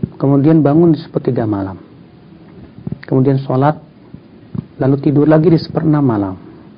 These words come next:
Baru kemudian bangun subuh untuk sholat subuh. Insya Allah kalau kita melakukan tata cara, ya, sholatnya Rasul seperti itu dan tata cara tidurnya, setelah subuh kita tidak akan ngantuk.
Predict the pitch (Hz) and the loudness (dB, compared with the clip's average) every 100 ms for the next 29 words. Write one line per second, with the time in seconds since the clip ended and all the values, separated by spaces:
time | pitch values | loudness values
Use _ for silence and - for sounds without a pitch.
0 | - - - - - - - - - - | -20 -20 -20 -20 -20 -20 -20 -20 -10 -4
1 | 127 143 135 123 127 123 113 120 127 - | -2 -2 -2 0 0 0 0 -2 -2 -2
2 | 107 107 - - - - - - - - | -4 -4 -10 -16 -20 -20 -20 -20 -20 -20
3 | - - 113 110 117 117 110 - 101 107 | -20 -14 -8 -6 -4 -4 -6 -4 -4 -4
4 | - - - - - - - 202 214 202 | -8 -12 -14 -12 -10 -12 -4 0 0 0
5 | 190 185 165 165 151 156 156 175 160 143 | -2 -2 0 2 2 0 -2 -2 -2 -4
6 | 135 139 143 139 - - - - - - | -4 -4 -2 -2 -4 -10 -10 -10 -12 -12
7 | - 120 120 151 143 139 139 127 110 - | -2 -2 0 -2 -2 -2 -4 -4 -6 -4
8 | 139 - 127 135 127 104 - 202 - - | -4 -2 -4 -4 -4 -4 -2 -2 -4 -18
9 | - 127 117 - 117 - 113 113 110 131 | -8 -6 -4 -6 -6 -4 -6 -4 -2 0
10 | 160 139 135 - - 156 156 - 156 196 | 0 -2 -6 -10 -10 -4 -6 -2 0 0
11 | 185 160 196 131 127 131 151 170 165 | 0 -4 -4 -4 -4 -4 -2 -4 -6